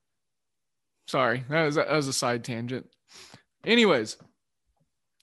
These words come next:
back to sports betting. Tell your kinfolk <laughs> about it. Tell 'em to get on their horse. Just not the high one.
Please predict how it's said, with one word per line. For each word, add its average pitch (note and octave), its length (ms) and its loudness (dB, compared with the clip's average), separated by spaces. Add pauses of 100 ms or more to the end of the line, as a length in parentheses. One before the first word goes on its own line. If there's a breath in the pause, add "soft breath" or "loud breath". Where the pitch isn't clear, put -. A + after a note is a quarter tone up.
(160)
back A3+ 240 6
to G#3 80 -2
sports G#3 360 2
betting. C#3 420 0
Tell G#3 180 2
your A3 140 2
kinfolk G3 560 2
<laughs> - 0 -
about D#3 420 0
it. A2+ 160 -10 (680)
Tell F3+ 140 0
'em F#3+ 80 0
to G3 60 -2
get F#3 140 2
on F#3+ 120 2
their F3+ 120 0
horse. E3 500 -2 (1040)
Just D#3 180 -6
not E3+ 180 0
the D#3+ 100 0
high D#3+ 200 4
one. A2+ 320 -6